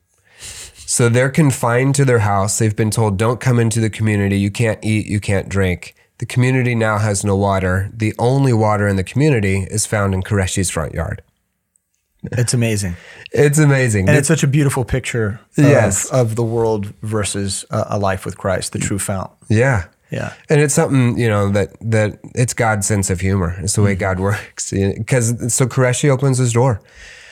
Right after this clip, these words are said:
Speaker 1: and he says, uh, "Everyone's welcome. You can come and drink of this well anytime you want." So now, you know, the Muslim community has to come,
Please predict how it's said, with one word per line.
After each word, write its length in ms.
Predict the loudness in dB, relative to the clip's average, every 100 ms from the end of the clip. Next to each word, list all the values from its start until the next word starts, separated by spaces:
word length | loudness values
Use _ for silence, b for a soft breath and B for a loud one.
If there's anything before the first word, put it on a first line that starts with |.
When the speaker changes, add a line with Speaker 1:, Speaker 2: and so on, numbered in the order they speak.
| B 2
Speaker 1:
and 160 | 4
he 120 | 4 2
says, 500 | 2 2 2 0 0
uh, 320 | 0 0 0
"Everyone's 440 | 0 2 2 2 2
welcome. 380 | 0 0 -2 -4 _
You 180 | -2 0
can 160 | 0 0
come 240 | 0 2
and 120 | 0
drink 220 | 0 -2
of 100 | 0
this 180 | 0 0
well 320 | 0 -2 -4 _ -4
anytime 500 | 0 2 2 2 2
you 120 | 2
want." 320 | 2 0 -4 -4
So 140 | 0
now, 420 | 0 2 0 -4 B B B _
you 80 | 2
know, 100 | 2
the 80 | 2
Muslim 380 | 2 2 0
community 500 | 0 0 2 2 2 0
has 220 | 0 -2
to 80 | -6
come, 460 | -2 0 0 -2